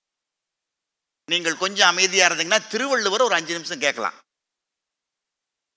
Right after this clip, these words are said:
திருக்குறளே பிரிக்கப்படும் போது அறம், பொருள், இன்பம்னு மூன்றாக பிரித்தார். அதனால தான் அந்த மூன்று விரலை காட்டியிருப்பாங்க. வள்ளுவர் சிலையெல்லாம் பார்த்தீங்கன்னா மூன்று விரல் இருக்கும்.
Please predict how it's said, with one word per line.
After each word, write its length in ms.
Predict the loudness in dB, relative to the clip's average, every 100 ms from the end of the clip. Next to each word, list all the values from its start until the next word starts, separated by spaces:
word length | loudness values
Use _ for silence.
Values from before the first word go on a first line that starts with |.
| _ _ _ _ _ _ _ _ _ _ _ _ _ _ _ _ _ _ _ _ _ _ _ _ _ _ _ _ _ _
திருக்குறளே 1120 | 0 4 2 2 4 6 8 6 4 0 -4 -14 _ _
பிரிக்கப்படும் 720 | 4 4 6 4 4 2 2 2
போது 500 | 0 4 2 2 6
அறம், 500 | 8 10 8 6 0
பொருள், 340 | 4 6 6
இன்பம்னு 580 | 6 2 4 2 2 -4
மூன்றாக 600 | -2 -2 4 8 8 6
பிரித்தார். 540 | 0 -4 -4 -4 -6 -8 _ _ _ _ _
அதனால 280 | 4 6 6
தான் 100 | 2
அந்த 160 | -2
மூன்று 500 | -4 -6 -4 -4 -2
விரலை 300 | 0 2 2
காட்டியிருப்பாங்க. 680 | 2 2 2 -2 -2 -2 -4 -16 -4
வள்ளுவர் 360 | -2 0 0
சிலையெல்லாம் 440 | 0 0 2 2 0
பார்த்தீங்கன்னா 340 | -2 -2 -6
மூன்று 340 | -4 -8 -6
விரல் 280 | -4 -2 -2
இருக்கும். 300 | -4 -10 -16